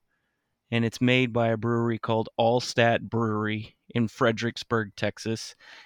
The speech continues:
And it, uh, has won medals. And I'm here to tell you that it is the best Kolsch that you have the opportunity to buy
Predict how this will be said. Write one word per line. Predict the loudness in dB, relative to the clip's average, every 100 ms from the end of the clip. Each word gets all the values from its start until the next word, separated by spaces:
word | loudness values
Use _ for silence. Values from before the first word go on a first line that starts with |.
| _
And | 0 2 2 0
it, | 0 -2 -2 -2
uh, | -2 -2
has | -2 -6 -2
won | 0 2 2
medals. | 2 2 0 -2 -6 -8 _ _ _
And | 0 2 4 2
I'm | 2
here | 2 0
to | 0
tell | 2 2
you | 2
that | 2 2
it | 0
is | -2 -2
the | -6
best | -2 -2 -2 -4
Kolsch | -2 0 0 -2 -8 -2
that | -2
you | 0 0
have | 2 2 0
the | 0
opportunity | 0 -4 -4 0 0 0 -2
to | 0
buy | 2 2 0